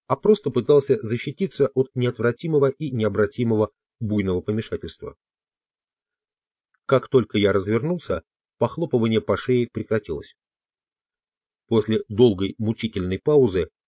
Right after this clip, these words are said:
я услышал треск ломающихся в отдалении веток. Шумы больше не приближались. Казалось, они сосредоточились в определённом месте, расположенном довольно далеко от меня.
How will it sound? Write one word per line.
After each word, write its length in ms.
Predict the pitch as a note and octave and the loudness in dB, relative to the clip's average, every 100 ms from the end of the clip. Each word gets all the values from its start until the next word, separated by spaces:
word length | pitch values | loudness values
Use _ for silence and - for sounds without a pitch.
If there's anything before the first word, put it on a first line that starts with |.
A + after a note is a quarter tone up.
| _ | _
я 180 | A#2+ D#3+ | -2 0
услышал 540 | - B2 C#3+ B2 C3 A2 | 0 -2 0 0 0 -2
треск 400 | A2+ B2 - _ | 2 0 0 _
ломающихся 800 | A2 A2+ A2+ G#2+ - G#2 - G#2+ | -2 0 2 0 -2 -6 -4 -4
в 100 | G#2 | -2
отдалении 540 | G2+ G#2 G#2+ G2+ G2+ G#2+ | -2 0 0 0 -2 -2
веток. 420 | F#2 - - _ _ _ _ _ _ _ _ _ _ _ _ _ _ - | -4 -6 -16 _ _ _ _ _ _ _ _ _ _ _ _ _ _ -6
Шумы 420 | D3+ D#3 G#3 F#3+ | -2 4 2 2
больше 360 | A2+ D3 C#3 A#2+ | -2 -2 -2 -4
не 80 | |
приближались. 680 | A2 A2+ A2+ F#2+ D2 C#2+ - _ _ _ _ _ _ _ _ _ | -2 -4 -2 -4 -6 -8 -16 _ _ _ _ _ _ _ _ _
Казалось, 420 | - G2+ A2 G2+ - | 0 2 4 2 0
они 300 | G#2 A2 A2 | -2 -2 -4
сосредоточились 800 | - G2+ G#2 G#2 G#2 D3+ A2+ G2 - _ _ | -6 -8 -4 -2 -2 -4 -4 -6 -8 _ _
в 60 | A#2+ | -2
определённом 640 | G#2 G2 G#2+ G#2+ G2+ G2+ | -2 -2 2 2 2 0
месте, 400 | C3 C3 G#2 F#2 - _ | 0 0 -2 -4 -6 _
расположенном 800 | B2 A2 - A#2 A2 G2+ G#2 G2+ | -2 -2 0 2 2 0 -2 -4
довольно 420 | A#2+ A2+ G#2+ G2 F#2+ | -2 0 2 -2 -2
далеко 380 | G#2 A#2 - | -2 -2 0
от 100 | F#2 | -2
меня. 280 | E2 D#2 - | -4 -10 -12